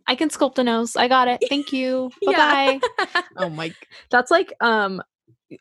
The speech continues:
Speaker 1: so if you don't know, we're cousins. Like, Sarah's my
Speaker 2: Yes.
Speaker 1: cousin. Um, so <laughs> our grandma, I would always be like, "Grandma, here." And she'd be like, "What is that?" Like, and
Speaker 2: <laughs>
Speaker 1: she was, she was always the n-, nicest, but she would be, <laughs> sh-, I would, like, try to give her art lessons.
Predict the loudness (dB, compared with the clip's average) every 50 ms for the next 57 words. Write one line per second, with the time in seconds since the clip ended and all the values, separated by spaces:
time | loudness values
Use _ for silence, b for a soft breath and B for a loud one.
0 | -10 -2 0 0 2 2 0 0 2 2 4 4 4 2 2 2 0 -2 -2 0
1 | 0 0 0 -4 -8 -8 -8 -8 -6 -2 -2 -2 -2 -4 -4 -2 0 0 0 0
2 | -2 -2 -4 -4 -4 -6 -4 -6 -6 -6 -8 B B B B B B B 2 2
3 | 4 4 2 0 -4 -10 -2 2 2 2 2 2 -2 -4 -2 0 0 0 0 0
4 | -2 -2 -4 -4 -4 -6 -8 -8 -8 -8 -6 -8 -8 -8 -6 -4 -2 0 2 2
5 | 2 2 2 0 0 0 0 0 2 2 0 -2 _ 2 2 2 2 0 -2 -2
6 | -6 -8 -8 -2 2 2 2 2 2 -2 -2 -4 -6 -6 -6 -2 -2 -2 -2 -2
7 | -6 -6 -6 -4 -4 -4 -4 -6 -8 -10 _ -10 -10 -10 -4 0 2 2 2 2
8 | 0 -8 -8 _ 0 0 2 2 0 0 0 0 2 2 2 2 2 0 -2 -6
9 | 0 2 2 2 2 2 2 4 4 4 2 2 0 0 0 2 0 -2 0 0
10 | 0 2 2 2 2 0 0 0 0 0 0 0 -2 0 0 0 0 0 B B
11 | B B B B -10 -8 -4 -2 0 0 0 -2 2 0 0 0 0 -4 -8 -10
12 | -12 -14 -14 -14 -6 -2 0 0 0 2 0 0 0 0 -4 -4 -4 -2 -4 -2
13 | -4 -2 -4 -4 -6 -8 -8 -10 _ -8 -6 -6 -6 -6 -6 -6 -4 -4 -4 -4
14 | -6 -8 -10 -12